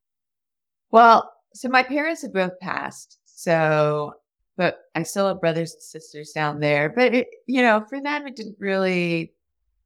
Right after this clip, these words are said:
you know, they, like, sent me the articles. But for me, I was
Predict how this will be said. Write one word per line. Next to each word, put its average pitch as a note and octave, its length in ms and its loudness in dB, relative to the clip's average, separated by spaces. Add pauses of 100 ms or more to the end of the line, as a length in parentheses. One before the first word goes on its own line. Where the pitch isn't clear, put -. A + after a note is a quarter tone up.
(240)
you F#3+ 140 0
know, E3 160 2
they, E3+ 240 2
like, D#3 200 -4
sent F3 260 -6
me D3+ 220 -10
the - 80 -10
articles. C#3 680 -8 (440)
But G3 240 -2
for G#3+ 160 -2
me, C4+ 520 0 (240)
I - 60 -4
was - 240 -10